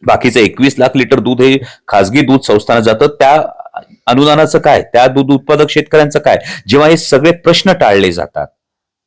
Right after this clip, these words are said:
आणि मला खरोखर खेद वाटला ती, तो बाईट बघताना, की आदरणीय दादा ज्या,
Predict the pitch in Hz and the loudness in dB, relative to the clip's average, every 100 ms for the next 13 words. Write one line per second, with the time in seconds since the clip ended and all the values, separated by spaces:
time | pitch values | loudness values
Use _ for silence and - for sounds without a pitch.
0 | - 87 104 113 - 135 139 151 - 120 | -14 -6 -4 -4 -2 -2 0 -2 0 0
1 | 147 131 101 87 90 76 98 85 87 85 | 2 0 -2 -2 -2 -2 0 0 0 -2
2 | 78 - 78 69 - _ _ - - _ | -4 -6 -12 -12 -20 _ _ -20 -20 _
3 | _ - 92 87 85 98 104 95 87 95 | _ -2 2 2 2 2 2 2 2 2
4 | 113 127 - _ _ 90 98 101 104 | 2 0 -4 _ _ -6 0 2 2